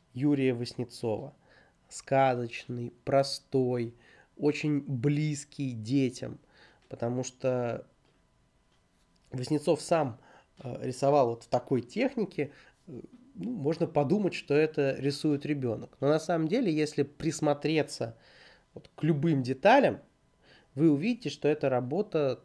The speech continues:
такого зрелого и достаточно обученного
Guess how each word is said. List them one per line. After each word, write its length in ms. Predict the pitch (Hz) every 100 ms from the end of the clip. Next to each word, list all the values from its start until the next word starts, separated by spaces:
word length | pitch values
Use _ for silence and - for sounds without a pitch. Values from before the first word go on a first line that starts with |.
| -
такого 440 | 135 - 165 139
зрелого 720 | 110 131 165 202 170 139 120 - - _ _
и 160 | 139 156
достаточно 1200 | 127 143 143 160 160 151 - 151 147 143 131 - - _ _ _ _ _ _ _ _ _ _ _ -
обученного 760 | 143 165 170 - 127 120 117